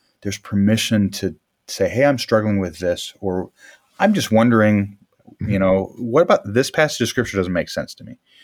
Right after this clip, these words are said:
Speaker 2: Mm-hmm.
Speaker 1: You know, because if they can't ask those questions in the church, um, where else are they gonna go?
Speaker 2: Mm-hmm.
Speaker 1: Uh, a-, and so I think in terms of, of a youth ministry doing this, giving permission, um,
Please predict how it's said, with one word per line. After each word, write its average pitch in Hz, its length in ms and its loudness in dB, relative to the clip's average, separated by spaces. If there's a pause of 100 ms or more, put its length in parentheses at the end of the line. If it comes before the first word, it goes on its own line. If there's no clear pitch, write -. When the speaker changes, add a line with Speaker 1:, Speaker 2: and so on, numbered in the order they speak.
(140)
Speaker 2:
Mm-hmm. 87 180 -4
Speaker 1:
You 101 80 -6
know, - 60 -16
because 107 340 -6
if 123 160 2
they 107 100 2
can't 175 300 0
ask 151 180 0
those 110 160 -2
questions 101 540 0
in 120 200 2
the 95 80 0
church, - 540 -4 (440)
um, 90 400 0 (220)
where 110 520 2
else 117 200 2
are 110 80 4
they 95 120 4
gonna 80 200 -2
go? - 360 -10 (240)
Speaker 2:
Mm-hmm. 85 140 -8
Speaker 1:
Uh, 80 320 -2 (100)
a-, 98 220 -4
and 101 160 2
so 101 440 2 (280)
I 117 120 0
think 156 300 -4 (320)
in 123 380 4
terms 135 360 0
of, 95 240 0
of 101 200 2
a 95 60 4
youth 117 280 2
ministry 101 440 0 (580)
doing 123 440 6
this, 76 500 -2 (340)
giving 123 340 2
permission, 78 680 -6 (500)
um, 92 300 -2